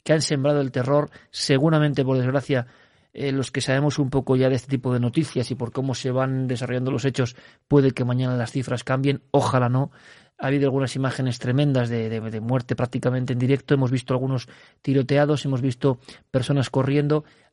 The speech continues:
había un momento de tensión porque no sabíamos si en la ópera había infiltrados o no, parece que no, parece que el ejército y la policía están combinándose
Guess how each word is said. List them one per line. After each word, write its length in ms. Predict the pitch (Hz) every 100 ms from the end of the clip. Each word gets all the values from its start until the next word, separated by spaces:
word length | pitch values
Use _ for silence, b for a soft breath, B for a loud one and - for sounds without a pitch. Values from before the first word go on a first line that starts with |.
| - 127
había 360 | 143 160 147
un 60 | 131
momento 340 | 135 139 135
de 80 | 131
tensión 400 | 131 120 143 131
porque 240 | 123 135
no 80 | 131
sabíamos 360 | 123 139 131 123
si 80 | 127
en 60 |
la 60 | 127
ópera 220 | 127 123
había 120 | 127
infiltrados 560 | 123 127 120 131 127 -
o 40 |
no, 120 | 135
parece 320 | 135 127 - 127
que 120 | 127
no, 180 | 147 B B B _
parece 360 | 139 143 151 147
que 80 |
el 60 | 139
ejército 300 | 131 139 147
y 40 |
la 80 | 131
policía 340 | 135 131 - 131
están 240 | - 131
combinándose 760 | 135 127 127 139 143 123 131